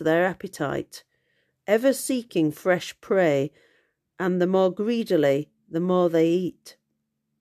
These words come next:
This ailment attacked our deputies,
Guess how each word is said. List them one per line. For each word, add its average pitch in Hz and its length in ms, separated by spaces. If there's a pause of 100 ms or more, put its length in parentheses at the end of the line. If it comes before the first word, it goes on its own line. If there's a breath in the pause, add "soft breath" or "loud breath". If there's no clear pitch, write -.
(220)
This 214 380
ailment 190 480
attacked - 440
our 175 160
deputies, 156 760